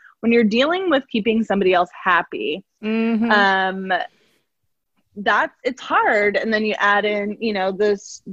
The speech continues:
Speaker 1: some of the medical stuff that you'll see and, like, some of the behaviors that you'll see and stuff. Like, at the end of the day, sometimes it's like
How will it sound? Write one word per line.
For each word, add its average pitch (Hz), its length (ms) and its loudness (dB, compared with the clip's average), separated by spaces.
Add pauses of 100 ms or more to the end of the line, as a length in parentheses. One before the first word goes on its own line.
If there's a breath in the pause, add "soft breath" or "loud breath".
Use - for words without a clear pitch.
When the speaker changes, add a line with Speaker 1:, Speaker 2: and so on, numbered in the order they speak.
Speaker 1:
some 220 200 -2
of 220 60 -4
the 226 60 2
medical 220 560 2
stuff 190 420 0
that 185 100 4
you'll 175 160 2
see 196 540 -2
and, 196 160 0
like, 190 220 0 (180)
some 202 180 0
of 196 60 0
the 208 80 2
behaviors 220 680 0
that 170 120 0
you'll 196 160 -4
see 185 220 -2
and 190 120 -6
stuff. 202 200 -2
Like, 214 160 0
at 269 60 -6
the 359 100 0
end 427 100 -2
of 415 80 2
the 262 60 2
day, 196 300 4
sometimes 196 420 -4
it's 180 140 -10
like 170 200 0